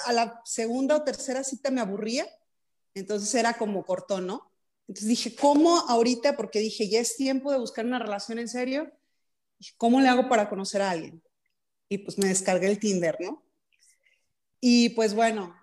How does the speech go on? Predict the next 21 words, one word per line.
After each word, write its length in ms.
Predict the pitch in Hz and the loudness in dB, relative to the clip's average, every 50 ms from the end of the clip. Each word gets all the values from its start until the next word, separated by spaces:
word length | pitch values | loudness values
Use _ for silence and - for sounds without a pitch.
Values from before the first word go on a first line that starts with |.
| _ - | _ -10
eh, 500 | 190 196 190 190 190 196 202 233 262 - | -8 -6 -6 -4 -2 -2 -2 -2 -2 -2
<laughs> 40 | - | 0
ya 300 | 262 262 - 214 311 - | 0 0 2 2 0 -2
sé, 440 | - - - - 277 269 339 349 330 | -2 -4 -4 -2 0 0 0 0 -4
yo 80 | 320 247 | -8 -8
también 260 | 339 320 320 330 320 | -8 -8 -8 -8 -12
decía 240 | 339 320 - 330 285 | -14 -12 -12 -12 -8
cuando 220 | - 233 196 196 | -6 -6 -6 -4
lo 60 | - - | -4 -2
descargué, 360 | 214 190 - 302 294 - - | -2 0 2 0 0 0 -2
dije, 260 | 247 - - 240 - - - - _ - - _ _ _ _ _ _ _ _ | -4 -4 -6 -10 -10 -10 -12 -12 _ -14 -14 _ _ _ _ _ _ _ _
"¿Cómo 320 | - 277 277 285 302 302 | -4 -2 -2 0 -2 -2
puede 180 | 302 311 311 311 | -2 -2 -2 -2
ser 200 | - 311 294 302 | -2 -4 -4 -4
posible 420 | 302 302 302 - 302 285 277 269 | -4 -4 -4 -4 -2 -2 -2 -2
que 100 | 277 277 | -2 -4
por 200 | 214 - 226 226 | -8 -8 -8 -8
aquí 240 | 214 220 220 - 254 | -8 -8 -8 -6 -4
vaya 160 | 247 254 262 | -2 -2 -2
a 100 | 269 277 | -2 -4
encontrar 600 | 269 277 269 269 262 - 254 240 233 233 233 247 | -4 -6 -6 -6 -6 -4 -4 -4 -4 -4 -6 -10